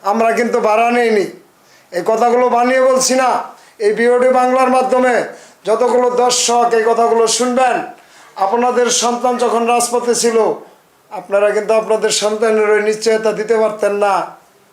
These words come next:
যদি আমরা যোগাযোগের ব্যবস্থা সচল না করে দিতাম। এই যে ছত্রিশে জুলাই আন্দোলনটা, দুই হাজার চব্বিশের আন্দোলন,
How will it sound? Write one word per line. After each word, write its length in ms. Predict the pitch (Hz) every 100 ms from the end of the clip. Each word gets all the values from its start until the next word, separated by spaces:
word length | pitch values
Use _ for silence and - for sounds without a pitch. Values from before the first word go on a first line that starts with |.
| _ _ _
যদি 220 | 170 175
আমরা 280 | 196 196 190
যোগাযোগের 520 | 185 208 202 196 208
ব্যবস্থা 420 | 196 196 196 -
সচল 400 | 185 208 202 214
না 180 | 208 208
করে 200 | 202 202
দিতাম। 480 | 196 185 185 170 - - _ _ _ - - - - -
এই 180 | 277
যে 280 | 277 302 294
ছত্রিশে 600 | 285 269 262 262 254 254
জুলাই 300 | 220 247 240
আন্দোলনটা, 500 | 240 240 247 233 226
দুই 140 | 214 226
হাজার 240 | 208 214
চব্বিশের 500 | 214 226 185 180 196
আন্দোলন, 400 | 190 185 175 156